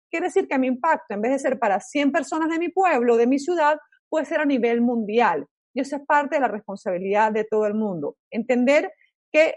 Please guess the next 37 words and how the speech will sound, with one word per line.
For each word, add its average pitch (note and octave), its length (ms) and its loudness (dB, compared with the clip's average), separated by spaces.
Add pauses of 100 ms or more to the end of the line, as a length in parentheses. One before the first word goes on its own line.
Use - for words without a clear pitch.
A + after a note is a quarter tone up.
(120)
el C#4 140 0
propósito F4 480 -2
de E4+ 140 -2
cualquier C#4 480 0
negocio D#4+ 520 -2
no D4 340 0
es E4+ 340 -4
la A#3+ 300 0
facturación, A3 960 -2
no D#4+ 360 0
es D#4+ 240 -2
el A3+ 260 2
dinero. G#3 500 -2 (180)
Y F3 80 -2
alguien E3+ 240 0
dirá, F3+ 320 0
"Pero D#3+ 120 -4
¿cómo F3+ 260 -10
que D#4+ 100 -6
el C#4+ 80 -2
objetivo G#3+ 580 -2
de D#4 80 0
los B3 100 -2
negocios G3+ 400 -6
no C#4 100 0
es C#4+ 80 -2
el C#4 60 -2
dinero?". B3 420 -2 (320)
El C#4 120 0
objetivo D#4 380 2
de E4+ 60 -2
los D4+ 100 -2
negocios D4+ 360 -4
no E4 340 0
es C#4 120 2
el C4+ 120 2
dinero. G3 460 -2